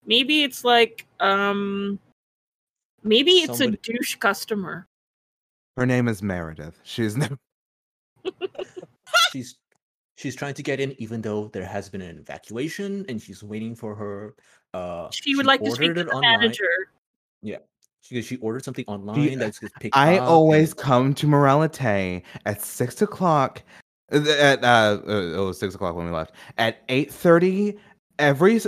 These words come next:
Speaker 3: every Thursday, and frankly, this service is annoying me. I, like, would like to speak to your manager.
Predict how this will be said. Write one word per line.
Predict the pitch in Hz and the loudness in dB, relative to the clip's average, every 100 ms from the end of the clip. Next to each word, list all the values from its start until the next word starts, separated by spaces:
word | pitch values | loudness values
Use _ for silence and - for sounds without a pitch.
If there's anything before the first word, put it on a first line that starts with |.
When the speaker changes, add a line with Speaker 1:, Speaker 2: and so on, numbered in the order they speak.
| - | 2
Speaker 3:
every | 160 156 214 | 4 6 4
Thursday, | 226 185 135 117 90 98 87 85 - - - | 4 4 2 2 -2 -4 -4 -6 -12 -8 0
and | 147 131 | 2 2
frankly, | - 202 294 - - 104 92 101 - | 2 4 6 2 -6 -6 -6 -10 2
this | 175 208 - | 6 6 6
service | 247 269 180 147 - - - - | 8 8 8 2 -2 -12 -10 2
is | 180 170 | 2 4
annoying | 160 147 139 175 147 110 104 | 2 4 8 8 8 2 -4
me. | 101 95 - - | -6 -8 -12 -2
I, | 170 170 | 6 6
like, | 160 147 | 8 6
would | 151 | 6
like | 135 131 | 6 4
to | 135 | 2
speak | 131 110 | -4 -4
to | 170 | 0
your | 180 | 4
manager. | 196 208 127 98 98 | 8 8 6 0 -4